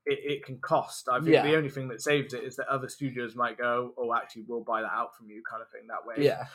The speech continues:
Speaker 1: that
Speaker 2: And
Speaker 1: way you save money. But
Speaker 2: and when you look at, so, you know, just looking at some of the, the horror films that came out in, you know, theatrically in nineteen eighty-two,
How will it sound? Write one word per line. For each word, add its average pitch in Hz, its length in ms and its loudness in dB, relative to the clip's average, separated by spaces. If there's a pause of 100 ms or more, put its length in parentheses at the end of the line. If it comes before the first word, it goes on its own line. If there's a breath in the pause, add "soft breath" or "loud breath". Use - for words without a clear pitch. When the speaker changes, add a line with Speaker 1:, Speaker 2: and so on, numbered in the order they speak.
(140 loud breath)
Speaker 1:
that 208 120 12
Speaker 2:
And 175 80 10
Speaker 1:
way 175 80 8
you 175 120 4
save 160 300 6
money. 165 320 4
But 127 340 -2 (360 loud breath)
Speaker 2:
and 151 120 -2
when 196 140 4
you 170 100 4
look 196 300 4
at, 120 200 -2 (100)
so, 117 420 -2 (320)
you 139 140 0
know, 113 100 -2
just 131 200 -8
looking 160 380 2
at 117 100 -8
some 117 180 -8
of 110 80 -10
the, 110 240 -6
the 117 100 -4
horror 135 320 4
films 113 540 -8
that - 120 -18
came 120 280 -4
out 110 200 -2
in, 110 120 -18 (200)
you 123 160 -6
know, 107 200 -8 (520 soft breath)
theatrically 117 680 0
in 113 80 -8
nineteen 113 420 -4
eighty-two, 110 800 -8